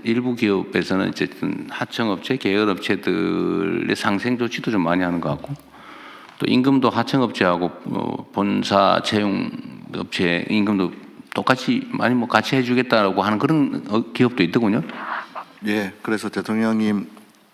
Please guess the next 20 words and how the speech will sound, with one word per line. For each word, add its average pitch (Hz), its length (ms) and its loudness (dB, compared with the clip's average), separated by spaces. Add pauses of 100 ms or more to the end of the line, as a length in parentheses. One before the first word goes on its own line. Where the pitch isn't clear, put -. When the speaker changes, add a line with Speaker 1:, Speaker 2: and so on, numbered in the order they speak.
(200)
Speaker 2:
일월 113 420 2
이십삼 98 400 -4
일인가요? 95 360 -2
울산 104 300 0
다녀가시고 104 500 0
난 95 220 -2 (460)
뒤에 92 360 -2
후속 117 360 -6
조치로 92 320 -4
저희들이 90 360 0
어제 90 480 0 (240)
울산에서 101 840 -2 (800)
조선업 127 640 0
르네상스 113 880 -2
함께 127 480 -2
만드는 92 540 -2
좋은 104 400 0
일자리라는 107 600 0
주제로 85 560 -2
Speaker 1:
음. - 100 -20